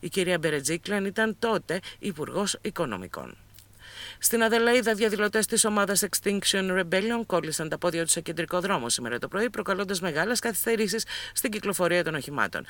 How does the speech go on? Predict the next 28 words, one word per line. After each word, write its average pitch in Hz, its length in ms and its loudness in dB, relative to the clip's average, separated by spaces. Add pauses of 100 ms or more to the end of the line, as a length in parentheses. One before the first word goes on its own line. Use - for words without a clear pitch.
(300)
Οι 214 100 -4
διαδηλωτές 196 540 2
ζητούν 185 260 -2
άμεση 220 300 2
δράση 214 300 4
για 220 100 2
την 196 120 -2
κλιματική 214 420 0
αλλαγή 233 360 2
πριν 135 260 -2
από 131 180 -2
την 120 160 -6
Σύνοδο 170 360 -2
Κορυφής 196 460 -2
του 196 100 -4
Ο 185 40 2
Ε 156 200 0
στη 143 120 -2
Γλασκόβη. 120 500 -6 (420)
Αρκετοί 196 340 2
από 185 140 0
τους 175 120 -2
διαδηλωτές 170 500 0
συνελήφθησαν 220 720 -2
αργότερα 135 420 -2
από 127 120 -8
την 110 120 -10
αστυνομία. 110 500 -6